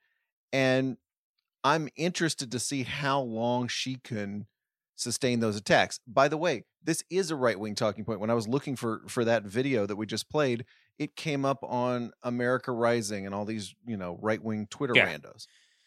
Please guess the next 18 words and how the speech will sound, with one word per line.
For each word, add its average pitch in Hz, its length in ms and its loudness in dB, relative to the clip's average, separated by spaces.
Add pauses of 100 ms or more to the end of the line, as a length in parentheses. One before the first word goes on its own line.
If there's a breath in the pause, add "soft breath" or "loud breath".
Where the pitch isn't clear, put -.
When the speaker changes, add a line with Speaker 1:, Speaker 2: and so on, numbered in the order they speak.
(100)
Speaker 1:
They 175 160 10
love 139 360 8
that, 55 220 -6
right? 98 260 0
That, 135 260 4
that 139 180 8
is 143 220 2
their 127 180 2
thing. 120 400 -2
But 131 200 2 (420)
the, 135 200 -4 (160)
it 131 160 -4
is 147 160 2
a 156 60 -2
powerful 151 400 2
argument 151 340 2
to 117 60 -8
say, 127 180 -4